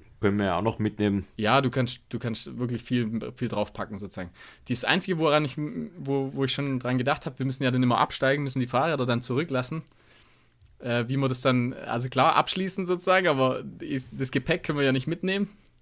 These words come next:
Speaker 1: Ja, das nimmt niemand
Speaker 2: Ich hoffe
Speaker 1: weg.
Speaker 2: mal, dass, dass, dass die Leute so ehrlich sind und da das nicht mitnehmen werden, ja. Schauen wir mal.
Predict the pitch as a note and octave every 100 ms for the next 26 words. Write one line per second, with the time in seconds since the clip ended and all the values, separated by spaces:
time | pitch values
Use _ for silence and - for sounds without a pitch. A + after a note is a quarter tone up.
0 | _ _ - - - D#2 C2+ - - -
1 | - E2+ E2 E2 D#2 A#2+ - C3 B2+ B2+
2 | A#2 A2+ - - A#2 A2 - - - A2
3 | - A2 A2+ G#2 A2 A2+ A2+ - G#2+ G2
4 | G2 G2+ G2+ - - _ _ _ - -
5 | _ _ _ _ _ _ _ - G#2 -
6 | G#2+ - - A2 B2 G#2+ G2+ F#2+ F#2+ F#2+
7 | G2+ - _ _ - - F#2+ G2 F#2